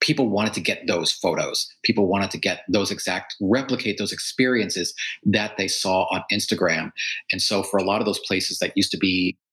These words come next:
very sparse destinations that are now increasingly becoming overcrowded, the articles mention Instagram. So,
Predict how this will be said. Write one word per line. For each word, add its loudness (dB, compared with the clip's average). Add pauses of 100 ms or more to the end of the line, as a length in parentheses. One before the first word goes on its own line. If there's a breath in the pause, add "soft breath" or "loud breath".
(120)
very 2
sparse 0
destinations 0
that -2
are 0
now 0
increasingly 0
becoming -2
overcrowded, 0 (260 loud breath)
the 4
articles 0
mention 2
Instagram. 0
So, 2